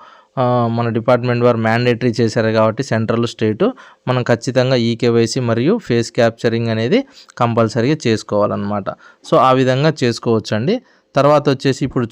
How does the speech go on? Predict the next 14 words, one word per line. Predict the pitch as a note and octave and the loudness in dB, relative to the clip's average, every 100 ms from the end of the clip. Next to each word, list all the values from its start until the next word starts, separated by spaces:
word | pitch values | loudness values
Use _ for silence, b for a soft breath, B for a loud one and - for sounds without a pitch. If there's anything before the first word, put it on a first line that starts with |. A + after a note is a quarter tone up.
| B2+ | -4
చూద్దామండి, | A#2 B2 A#2 B2 | 0 0 0 -2
మళ్ళీ | D#3 B2 B2+ | -2 0 -2
మనం | B2 A#2 A2+ A2+ - | -2 -2 -4 -6 -8
ఒక, | B2 A2+ | -6 0
ఒక | A2+ - A2+ | 0 0 -4
బెనిఫిషరీని | A2 A2+ A2 B2 A#2+ A#2+ A#2 - | -2 -2 -2 -4 -4 -6 -6 -4
అయితే | A2 A2+ | -6 -4
ఇంకోటి | A#2 A2+ A#2 G2+ | -6 -2 -2 -2
తీసుకుందాము. | A2+ - A2+ A2 C3 C4 - B B B B - | -8 -6 -6 -2 0 -2 -4 B B B B -8
ఇప్పుడు | B2 C3+ | -2 0
ఒక | B2+ A#2 A#2+ A#2+ A2+ - - - | 2 0 0 2 2 -2 -10 -6
ప్రెగ్నెంట్‌ని | A#2 A#2 B2+ A#2 A#2+ | -4 -2 -4 -2 -4
అయితే | A2+ | -4
తీసుకుందామండి. | A2+ A#2 - A#2 A2 G#2+ G#2 A#2+ A#3+ | -4 -6 -6 -6 -4 -2 -2 -2 -4